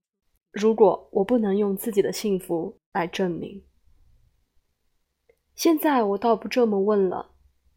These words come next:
我已经能够理解，在偶尔的平坦和顺利之外，生活总是包含着各种困难和问题，对你我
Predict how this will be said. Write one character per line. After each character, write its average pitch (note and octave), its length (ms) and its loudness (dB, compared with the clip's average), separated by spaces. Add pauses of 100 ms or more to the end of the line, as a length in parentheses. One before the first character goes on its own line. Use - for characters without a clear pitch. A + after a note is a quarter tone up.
(340)
我 C#4+ 180 0
已 C#4+ 80 2
经 B3+ 220 2
能 G3+ 180 2
够 A#3 140 6
理 F#3 200 -4
解， - 300 -2 (400)
在 C4+ 220 2
偶 A#3 240 4
尔 B3+ 140 0
的 G3+ 80 -6
平 F#3+ 280 -4
坦 G#3 320 -6 (160)
和 - 240 -6
顺 G#3 240 2
利 F#3+ 100 2
之 F#3+ 200 -4
外， F#3 340 0 (340)
生 B3 280 2
活 G3 400 -2
总 F#3 180 -2
是 - 160 -10
包 G#3+ 200 2
含 G3 240 -6
着 F#3+ 100 -2
各 A3+ 160 4
种 F#3+ 220 -2 (100)
困 G#3 300 -2
难 F3 260 -2
和 - 180 -6
问 F#3+ 260 0
题， - 360 -14 (880)
对 D4 140 0
你 G#3 200 0
我 - 380 -4